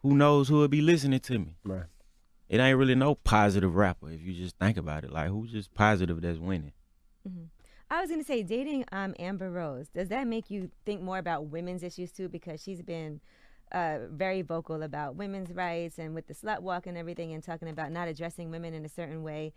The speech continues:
Speaker 1: Yeah.
Speaker 3: Does that make you be like, "You know what? I gotta be more aware of how I talk about women too"?
Speaker 1: Um, I mean, music is music.
Speaker 3: Mm-hmm.
Speaker 1: Like, I'ma, I'ma just pop my shit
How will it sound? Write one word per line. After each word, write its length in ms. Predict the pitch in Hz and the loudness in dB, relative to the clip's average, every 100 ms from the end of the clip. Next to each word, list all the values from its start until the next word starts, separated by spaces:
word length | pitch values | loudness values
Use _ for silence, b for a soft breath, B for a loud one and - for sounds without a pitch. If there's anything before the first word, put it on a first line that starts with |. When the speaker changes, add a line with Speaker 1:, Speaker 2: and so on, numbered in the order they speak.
| b | b
Speaker 1:
Yeah. 220 | 196 190 | 2 2
Speaker 3:
Does 100 | 196 | 2
that 200 | 226 233 | 0 0
make 240 | 214 208 | -4 -6
you 180 | 190 208 | -6 -8
be 160 | 175 185 | -8 -8
like, 160 | 175 - | -8 -8
"You 100 | 208 | -8
know 120 | 240 | -4
what? 180 | 247 247 | -4 -4
I 120 | 233 | -4
gotta 200 | 226 208 | -4 -6
be 100 | 190 | -6
more 200 | 180 170 | -8 -8
aware 460 | 165 165 165 156 156 - _ _ | -6 -6 -6 -6 -10 -16 _ _
of 280 | - 160 151 - _ | -6 -4 -6 -12 _
how 240 | 180 185 170 | -10 -6 -2
I 260 | 170 170 156 | -2 -4 -6
talk 200 | - 165 | -10 -10
about 240 | 156 151 135 | -8 -8 -8
women 260 | 151 147 | -10 -12
too"? 1160 | 151 - - - _ _ _ - - _ _ - | -14 -16 -18 -20 _ _ _ -20 -20 _ _ 2
Speaker 1:
Um, 580 | 104 107 101 101 98 87 - _ _ _ _ _ _ _ _ - _ _ - _ _ | 6 8 6 6 2 -4 -18 _ _ _ _ _ _ _ _ -20 _ _ -20 _ _
I 80 | 92 | 4
mean, 240 | 113 117 107 | 6 8 8
music 380 | 139 165 107 85 | 8 6 2 0
is 160 | 76 | -6
music. 420 | 76 92 82 76 - _ - | 0 2 2 -2 -14 _ -10
Speaker 3:
Mm-hmm. 40 | |
Speaker 1:
Like, 200 | - - - _ | -8 -8 -14 _
I'ma, 260 | 95 101 80 - | -4 -4 -4 -6
I'ma 240 | 92 98 | -4 -4
just 440 | 85 80 - - _ _ | -6 -10 -12 -20 _ _
pop 240 | - 92 - | 0 0 0
my 200 | 80 76 | -10 -12
shit 320 | - 95 | -6 -6